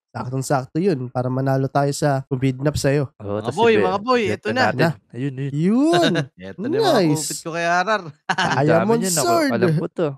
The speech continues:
Speaker 2: Espada ko to, naalala ko to. Ito yung
Speaker 1: Oo
Speaker 2: ginamit
Speaker 1: nga.
Speaker 2: ko sa pampatay ng mga zombie, ah.
Speaker 1: Tama, ito
Speaker 3: Oh,
Speaker 1: nga
Speaker 3: dami
Speaker 1: yun.
Speaker 3: mo kasing espada, kinupit ko na iba.
Speaker 1: Tara, tara, game na.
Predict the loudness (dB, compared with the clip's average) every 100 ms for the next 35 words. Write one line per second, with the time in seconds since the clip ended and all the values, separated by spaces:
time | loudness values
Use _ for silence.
0 | _ _ -16 -2 0 2 -2 0 -2 0
1 | 0 2 2 2 -2 -2 -2 -2 -4 -4
2 | -2 0 0 -2 -4 -10 -10 -10 -6 -6
3 | -6 -8 -6 -6 -4 -6 -4 -4 -4 -6
4 | _ -8 -4 0 0 0 -2 0 2 2
5 | 2 0 -4 -10 0 2 2 0 -2 -4
6 | -6 -8 -8 -6 -6 -8 -10 _ _ _
7 | -10 0 0 2 0 0 -2 0 0 0